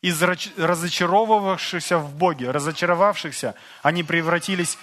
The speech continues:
в очарованных Иисусом Христом. Они поняли, оказывается, что Бог-то продолжает делать. Наши надежды были не на то. Мы хотели быть министрами в Его Царстве. А Бог, оказывается, искал служителей,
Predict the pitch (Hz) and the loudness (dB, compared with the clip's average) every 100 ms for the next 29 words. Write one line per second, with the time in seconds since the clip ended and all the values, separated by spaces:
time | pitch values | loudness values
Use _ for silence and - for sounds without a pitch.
0 | - 143 165 185 175 202 185 170 160 170 | -8 -4 -2 0 2 2 2 -2 -4 -4
1 | 160 - 160 151 127 143 - 139 107 - | -4 -4 -6 -6 -6 -6 -4 -4 -6 -10
2 | - - - - 170 190 185 220 226 202 | -20 -20 -20 0 2 2 0 0 2 4
3 | 190 208 202 196 196 202 - - 170 160 | 4 4 2 0 -4 -2 -2 -2 -4 0
4 | 226 190 202 180 190 185 160 208 208 185 | 0 0 0 2 2 2 2 2 2 0
5 | 170 156 117 101 - - - - - 190 | -2 -2 -2 -8 -18 -20 -20 -14 0 2
6 | 226 - 190 185 185 180 151 160 170 156 | 2 0 -2 -2 0 -2 -2 -4 -2 -2
7 | 147 147 147 175 127 98 - - 185 208 | -2 -2 -2 -2 -4 -6 -16 -4 -2 0
8 | 202 214 202 190 202 185 202 214 233 - | 0 0 0 0 -2 -2 0 0 0 0
9 | 196 190 170 185 180 175 190 160 - - | -2 -2 -2 0 0 2 2 0 -2 -12
10 | 107 - _ _ _ _ _ - 120 156 | -14 -16 _ _ _ _ _ -8 -4 -2
11 | 143 131 147 135 143 135 - 139 - 131 | -4 -4 -4 -4 -8 -6 -4 -4 -4 -10
12 | 123 139 147 135 98 | -10 -8 -6 -6 -10